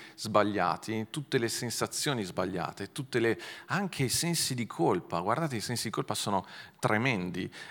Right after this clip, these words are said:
eh, perché? Perché devi, devi metterli in confronto a quello che Cristo ha fatto, dire: "Gesù è morto sulla croce", Ebrei dice che lui è morto una volta per sempre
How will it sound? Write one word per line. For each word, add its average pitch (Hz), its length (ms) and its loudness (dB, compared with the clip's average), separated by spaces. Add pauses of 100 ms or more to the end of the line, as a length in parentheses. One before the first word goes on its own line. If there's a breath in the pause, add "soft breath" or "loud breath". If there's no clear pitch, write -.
eh, 98 340 6
perché? 131 400 2
Perché 139 300 0
devi, 135 440 0
devi 139 300 2
metterli 135 420 2
in 117 160 0
confronto 131 520 0
a - 20 -14
quello 107 180 4
che 107 140 -2
Cristo - 300 -2
ha 92 40 -4
fatto, 98 300 0
dire: 98 240 0
"Gesù 101 380 0
è 101 100 4
morto 113 360 0
sulla 98 220 0
croce", 92 420 -2
Ebrei 110 300 2
dice 98 300 -2
che 101 140 2
lui 120 160 2
è - 40 4
morto 107 420 2
una 113 260 2
volta 101 360 2
per 98 280 -2
sempre - 680 0